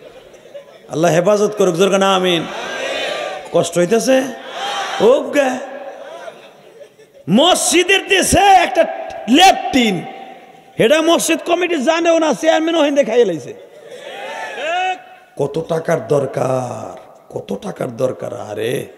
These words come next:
টাকা রে। আল্লাহ আমাদের মাফ করে দেন। আরো জোরে। আইন মোনাজাত করি আল্লাহ। না, না,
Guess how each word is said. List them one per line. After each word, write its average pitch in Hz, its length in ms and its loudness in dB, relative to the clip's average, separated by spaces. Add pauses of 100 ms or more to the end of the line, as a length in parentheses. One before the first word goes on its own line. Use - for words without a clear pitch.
(580)
টাকা 110 320 -8
রে। 101 180 -10 (1080)
আল্লাহ 139 220 0
আমাদের 143 240 0
মাফ 151 300 -2
করে 123 160 -4
দেন। 104 160 -10 (1160)
আরো 123 260 -4
জোরে। 107 240 -8 (3250)
আইন 107 240 -10
মোনাজাত 113 480 -10
করি 85 160 -16
আল্লাহ। 78 240 -18 (4000)
না, 156 200 0
না, 208 220 -2